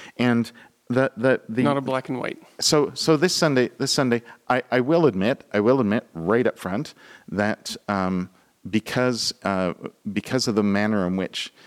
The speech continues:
Speaker 1: June is also kind of constructed for Sundays, uh, on the church calendar, um, we have, uh, we have a Sunday where we have an opportunity to focus on Pride. We have a Sunday, uh, later in the month, um, uh, National Day of,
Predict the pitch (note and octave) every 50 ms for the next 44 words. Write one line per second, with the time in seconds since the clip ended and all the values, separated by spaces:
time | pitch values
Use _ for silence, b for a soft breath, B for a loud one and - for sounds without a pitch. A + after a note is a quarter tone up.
0 | B B B _ - F2 F2+ F#2 F2+ E2+ - - F2 D#2+ - - D#2+ - - E2
1 | D#2+ D#2 - - D2+ - - - F#2 G#2 - - B2 A#2+ - - D#2 D2+ - -
2 | F#2+ G#2 G#2 A#2 C3+ A#2+ - - B B B B B B B B - - F#2 F#2
3 | F#2 - - - F2+ F2 E2+ E2+ - - D#3+ A2+ - - G2+ F#2+ F#2+ G2 G#2+ C#3
4 | D3 B B B B B B - A2+ A2+ A2+ A2 A2 G#2+ G#2 G2+ G2+ - _ _
5 | _ _ _ - A2+ B2 C3 B2+ B2+ B2 A#2 A#2 A2+ G2+ - - - - G#2 G2
6 | F#2+ F#2+ F#2 F2+ E2+ - - G2+ G2 F#2 G2+ G2 F2+ F2 F#2+ - - B2+ A#2+ A#2+
7 | A#2 A2+ G2+ F#2+ F#2+ F#2+ F#2+ F#2+ F#2+ F2+ F#2 F#2+ F#2 F#2+ - - - - G#2+ G2+
8 | F#2 F2 E2+ F2+ - - F2 E2+ - F2 - F2 E2+ E2 - - A#2 B2+ C#3+ A#2
9 | F#2 D#2+ E2 E2 E2 E2+ - - G#2+ G2+ F#2+ F#2+ F2 B B B B B - -
10 | F#2+ F#2 F2+ F#2+ G2 G#2 G2 G2+ G2 F2+ F2 F#2 F#2+ A2 A#2+ - - B B B
11 | B B _ - F#2 F2+ F2 F2 F2 E2+ E2+ E2 D#2+ _ _ _ _ _ _ -
12 | _ _ _ _ _ _ _ _ _ _ _ _ _ _ - _ G2 F#2 F#2 F2+
13 | F2+ F2+ F2+ - - F#2+ F2 E2+ D2+ F2 F2 F2+ E2+ E2 - -